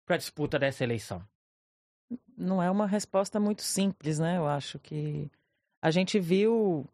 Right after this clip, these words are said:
Speaker 2: a gente não, porque eu sou muito jovem, inclusive, né? <laughs> Então não, não vi todas as partes desse <laughs> desenvolvimento, posso dizer. Mas é claro que a gente que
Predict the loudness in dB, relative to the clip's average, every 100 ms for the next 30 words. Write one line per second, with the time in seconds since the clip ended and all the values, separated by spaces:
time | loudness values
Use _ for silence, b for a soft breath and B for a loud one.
0 | -4 -2 2 0 0 0 0 0 -4 -2
1 | 0 2 2 2 0 0 2 2 0 -2
2 | -2 -2 0 0 2 4 4 2 0 0
3 | -2 0 0 2 2 4 4 4 4 4
4 | 4 2 4 4 4 2 4 4 4 2
5 | 2 2 4 4 4 4 4 2 2 2
6 | 2 0 2 2 2 B B B B B
7 | 2 4 4 4 2 2 4 4 2 0
8 | 0 2 4 2 0